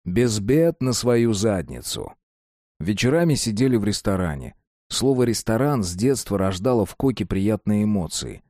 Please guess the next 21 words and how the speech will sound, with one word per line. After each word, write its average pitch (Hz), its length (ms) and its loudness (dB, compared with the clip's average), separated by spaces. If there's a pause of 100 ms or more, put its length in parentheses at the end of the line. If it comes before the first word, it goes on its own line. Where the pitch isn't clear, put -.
(180)
а 90 100 -2
сейчас 135 460 -2
это 107 160 -2
место 143 360 -2
казалось 101 460 0
самым 156 520 0
райским 117 520 0
на 101 80 2
земле. 85 480 -4 (520)
Яркий 135 520 0
свет, 139 540 0 (120)
хрусталь, 127 720 0 (260)
белоснежная 123 800 2
скатерть, 143 640 -2
мелодичный 113 640 2
звон 101 360 2
бокалов, 117 640 0 (360)
пестрые 123 480 2
цвета, 107 540 0
музыка. 110 640 0 (360)
Кока 113 440 0